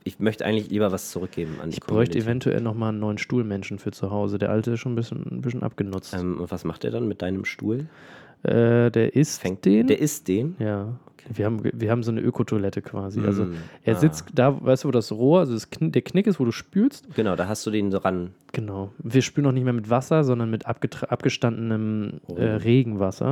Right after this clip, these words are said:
Speaker 2: Also
Speaker 1: Ach
Speaker 2: es ist
Speaker 1: so.
Speaker 2: ja auch noch Wasser, aber halt,
Speaker 1: Okay.
Speaker 2: wir fangen das auf und das kippen wir nach und das,
Speaker 1: Mm.
Speaker 2: das flutscht quasi durch das Rohr in, in den Stuhlmenschen rein.
Speaker 1: Hm, in den Stuhlmenschen.
Speaker 2: Und der
Speaker 1: Hast
Speaker 2: muss
Speaker 1: du,
Speaker 2: das dann halt
Speaker 1: hast du
Speaker 2: verwerten.
Speaker 1: Human Centipede geguckt?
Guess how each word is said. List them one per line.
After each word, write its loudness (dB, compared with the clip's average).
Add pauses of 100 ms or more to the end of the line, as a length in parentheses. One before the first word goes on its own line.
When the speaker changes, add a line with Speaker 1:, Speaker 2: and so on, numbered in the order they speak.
Speaker 2:
Also -6
Speaker 1:
Ach -4
Speaker 2:
es -2
ist 2
Speaker 1:
so. 4
Speaker 2:
ja 4
auch 4
noch 4
Wasser, 0
aber -2
halt, -4
Speaker 1:
Okay. -20 (100)
Speaker 2:
wir -6
fangen -4
das -4
auf 2 (340)
und 0
das -4
kippen 0
wir -2
nach 2
und -2
das, 0
Speaker 1:
Mm. -2
Speaker 2:
das 0 (100)
flutscht 0
quasi 0
durch 2
das -2
Rohr 2
in, -6 (140)
in -10
den -10
Stuhlmenschen -2
rein. -6
Speaker 1:
Hm, -10 (240)
in -6
den -6
Stuhlmenschen. -12
Speaker 2:
Und -10
der 2
Speaker 1:
Hast -4
Speaker 2:
muss -6
Speaker 1:
du, -10
Speaker 2:
das -2
dann -4
halt -4
Speaker 1:
hast -6
du -2
Speaker 2:
verwerten. -2
Speaker 1:
Human 0
Centipede -6
geguckt? -12